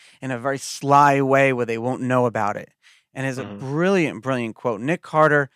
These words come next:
Speaker 1: thank you so much for coming on the show. You're a partner at Castle Island Ventures. You have your own podcast called On the Brink. Um, you are the co-founder of Coinmetrics,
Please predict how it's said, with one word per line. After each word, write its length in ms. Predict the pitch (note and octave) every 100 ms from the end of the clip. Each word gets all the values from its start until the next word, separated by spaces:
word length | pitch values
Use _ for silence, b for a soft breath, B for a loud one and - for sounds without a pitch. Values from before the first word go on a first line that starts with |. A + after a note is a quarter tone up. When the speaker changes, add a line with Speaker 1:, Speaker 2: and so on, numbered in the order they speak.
| _ _ _
Speaker 1:
thank 220 | - C#3+ C#3+
you 80 |
so 340 | B2+ - - G3+
much 220 | G3+ -
for 120 | -
coming 340 | - D3 C3 B2+
on 80 |
the 60 | A#2+
show. 200 | - B2+
You're 180 | A#2 A2+
a 40 |
partner 320 | - D3 C3
at 100 | B2+
Castle 380 | - D3+ E3 C#3
Island 320 | - C3+ B2 A2+
Ventures. 460 | A#2+ G#2+ A2+ A2 _ _ _ -
You 120 | C3+
have 240 | C3 C#3
your 240 | A#2+ A#2 A2 _ _ _
own 300 | F3 G#3 G#3+ - _ -
podcast 580 | D3+ C3 C#3+ C#3 C3+ -
called 180 | A2 -
On 220 | C3 D#3+
the 80 | D3+
Brink. 440 | A#2+ B2+ B2 A#2 _ _ _ _ _ -
Um, 420 | B2 B2 A2+ G#2+ - _ _ - _ _ _
you 180 | C#3+ E3+
are 120 | D#3 C3
the 60 |
co-founder 540 | - D#3+ - D#3 D3 C#3
of 160 | -
Coinmetrics, 920 | _ C#3+ C3+ B2+ B2 - B2+ - -